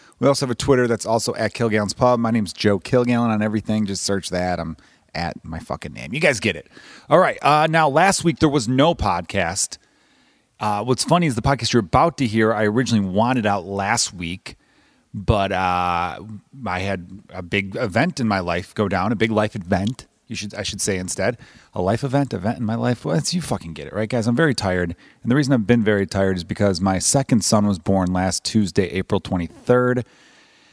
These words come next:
at Northwestern Hospital in Chicago, Illinois. And, um, yeah, he's, he's doing great right now. We were in the hospital for a while 'cause it was a C-section.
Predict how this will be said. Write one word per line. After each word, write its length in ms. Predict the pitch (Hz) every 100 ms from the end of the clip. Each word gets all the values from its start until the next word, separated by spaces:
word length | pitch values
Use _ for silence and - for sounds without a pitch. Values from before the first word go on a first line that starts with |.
| _ -
at 120 | 101
Northwestern 680 | 131 139 117 117 - 120 110
Hospital 520 | 92 95 90 - 101
in 80 | 90
Chicago, 400 | - - 92 87
Illinois. 500 | 87 101 147 160 160
And, 340 | - 123 123 120
um, 340 | 113 113 113
yeah, 220 | 127 165
he's, 280 | 82 113 123
he's 180 | 131 123
doing 240 | 117 107
great 180 | 98 107
right 200 | 101 95
now. 220 | 98 95
We 100 | 92
were 40 | 101
in 60 |
the 80 | 104
hospital 320 | 101 98 -
for 160 | 92 101
a 40 |
while 240 | 92 95 95
'cause 180 | 95 85
it 20 |
was 0 |
a 60 | 90
C-section. 840 | - 101 - 92 90 - 92